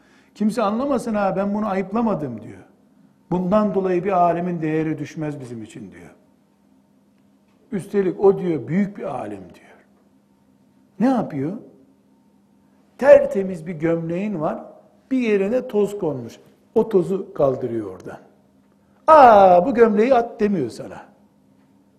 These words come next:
Çünkü gömlek dediğin tozlanır, kirlenir.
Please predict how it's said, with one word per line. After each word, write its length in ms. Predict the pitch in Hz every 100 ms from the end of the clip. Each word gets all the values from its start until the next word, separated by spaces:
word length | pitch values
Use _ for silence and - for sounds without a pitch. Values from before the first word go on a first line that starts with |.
| _ _
Çünkü 300 | 294 277 208
gömlek 460 | 285 302 247 190 196
dediğin 320 | 175 269 262
tozlanır, 600 | 277 269 311 311 285 - -
kirlenir. 540 | 220 202 285 240 -